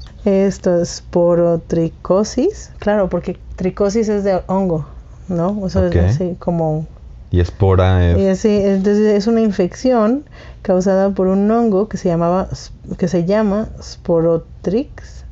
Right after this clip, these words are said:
Speaker 1: Bueno, así está escrito en inglés.
Speaker 2: Mm.
Speaker 1: Vive en todo el mundo, en la tierra y en, como en las cosas de las plantas,
Speaker 2: Ajá.
Speaker 1: como el musgo,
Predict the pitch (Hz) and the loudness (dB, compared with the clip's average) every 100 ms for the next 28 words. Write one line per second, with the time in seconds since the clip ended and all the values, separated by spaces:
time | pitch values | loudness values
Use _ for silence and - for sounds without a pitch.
0 | 190 190 190 185 214 196 - 220 - 190 | -2 0 2 0 -2 -4 -4 -4 -6 -6
1 | 190 185 156 139 139 - - - - - | -4 -2 -2 -4 -6 -12 -20 -20 -20 -20
2 | - - - - - 208 208 214 214 220 | -16 -6 -6 -6 -8 -2 2 2 2 2
3 | 233 - - - 196 190 185 180 214 381 | 0 -2 -10 -2 2 2 2 2 2 2
4 | 392 247 240 240 226 208 349 359 190 170 | 4 4 4 4 4 2 0 0 0 0
5 | 165 160 156 214 226 214 185 170 220 254 | 0 0 0 0 2 2 2 0 -2 -2
6 | 196 175 165 160 156 151 151 - - - | -2 0 0 0 -2 -2 -4 -6 -10 -6
7 | 160 156 151 156 - - - - - - | -4 -2 -2 -4 -6 -14 -18 -18 -18 -20
8 | - - 170 185 170 147 - 185 175 147 | -6 -2 0 0 0 -2 -4 -4 -4 -2
9 | 170 208 104 101 98 220 - - 175 170 | -4 -2 0 2 2 0 -6 -4 -2 0
10 | 160 160 156 156 156 156 156 156 - 190 | 0 0 0 0 0 -2 -2 -4 -4 -2
11 | 214 233 214 175 175 240 | 2 2 0 0 0 0